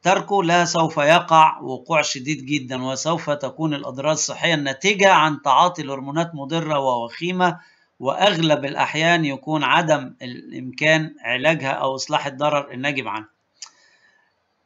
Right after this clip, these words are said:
أهلا بيك يا أستاذ موسى علي، ويا ريت دايما تبقى معانا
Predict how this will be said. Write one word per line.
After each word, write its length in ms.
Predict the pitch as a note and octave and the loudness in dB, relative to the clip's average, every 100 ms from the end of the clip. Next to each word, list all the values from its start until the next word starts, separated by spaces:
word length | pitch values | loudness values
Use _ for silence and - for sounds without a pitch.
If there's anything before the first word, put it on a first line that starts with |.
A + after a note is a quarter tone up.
| _ _ _ _ - | _ _ _ _ 0
أهلا 260 | D#3 E3+ | 2 2
بيك 280 | E3 F#3 G3+ | 2 -2 0
يا 100 | D#3 | -2
أستاذ 380 | C#3+ - D#3+ C3+ | -2 -2 -2 -2
موسى 300 | E3 F3+ D3+ | -2 0 2
علي، 460 | B2+ C#3 F3+ G3 A3+ | 4 4 4 2 0
ويا 420 | A#3+ B3 E3 F#3 | -6 -4 2 2
ريت 260 | G#3+ G#3 - | 2 -4 -2
دايما 320 | F#3+ G#3 F3+ | 4 4 2
تبقى 380 | E3 E3 D3+ C#3+ | -2 -2 -4 0
معانا 600 | C#3 D#3+ F3 E3 D#3+ - | 4 4 6 4 2 -4